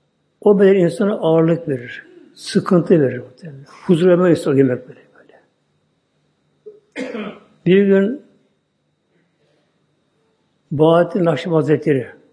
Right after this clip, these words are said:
Ram Hazretleri bir yere gitmiş davete. Tabi sofra çıkarmışlar, yemek çıkarmışlar. Mübarek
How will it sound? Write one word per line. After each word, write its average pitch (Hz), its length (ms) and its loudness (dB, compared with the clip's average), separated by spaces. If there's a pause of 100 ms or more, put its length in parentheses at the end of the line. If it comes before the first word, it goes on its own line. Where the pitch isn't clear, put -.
(260)
Ram 147 120 -4
Hazretleri 143 720 -4 (1400)
bir 262 100 4
yere 202 280 4
gitmiş 135 340 -6
davete. 127 680 -2 (2250)
Tabi 180 180 -6
sofra 175 400 0
çıkarmışlar, 139 880 0 (260)
yemek 156 300 0
çıkarmışlar. 143 840 -10 (1200)
Mübarek 202 500 2